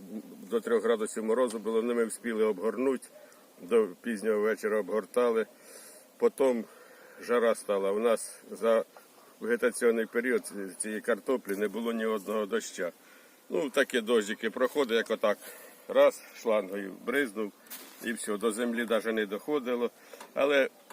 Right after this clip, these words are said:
е, дякуючи нашій технології, нашу технологію я вже розказував у, на с-, своєму каналі. І ось і зараз ви бачите, велика земля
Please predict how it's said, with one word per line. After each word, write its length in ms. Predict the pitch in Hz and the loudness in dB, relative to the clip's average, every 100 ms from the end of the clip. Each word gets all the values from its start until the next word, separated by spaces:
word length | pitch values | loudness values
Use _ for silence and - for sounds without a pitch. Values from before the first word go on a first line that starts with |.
| - | -8
е, 160 | 113 110 | -6 -4
дякуючи 580 | 98 123 120 113 - 113 | 2 2 2 -6 -4 -2
нашій 320 | 113 104 104 | -2 -2 -6
технології, 840 | 120 104 117 117 143 123 120 110 | -4 -4 0 0 0 -2 -4 -4
нашу 340 | 104 110 107 | -2 -2 -2
технологію 600 | 104 104 110 101 104 98 98 | -8 -8 -6 -6 -4 -6 -4
я 120 | 98 | -4
вже 140 | 90 | -4
розказував 680 | 95 95 143 139 127 123 113 - - - - - - | -6 -4 0 0 0 -2 -2 -8 -20 -20 -20 -20 -16
у, 320 | 110 117 113 110 - - | -8 -4 -4 -6 -12 -10
на 320 | 117 117 117 | 0 4 4
с-, 300 | - - 113 107 | 0 -8 -10 -10
своєму 380 | - 117 117 113 | -6 -2 -2 -2
каналі. 540 | 104 120 117 113 113 110 - - - - - - - - - | 0 0 4 2 2 -4 -8 -20 -20 -20 -20 -20 -20 -20 -8
І 360 | 147 160 160 143 - - - - - - - - | -2 0 2 -2 -6 -16 -16 -18 -18 -20 -20 -8
ось 220 | 123 127 135 | -2 0 0
і 60 | |
зараз 380 | 107 117 113 104 | 2 4 4 2
ви 100 | 113 | 0
бачите, 480 | 107 139 113 - 92 - - - 90 | 6 4 4 -6 -8 -8 -16 -18 -10
велика 420 | 98 113 107 - 104 - - - - - - - - - - | 0 0 0 -4 -8 -10 -20 -20 -20 -20 -20 -20 -20 -20 -12
земля 500 | - 170 175 160 139 | -2 2 4 4 4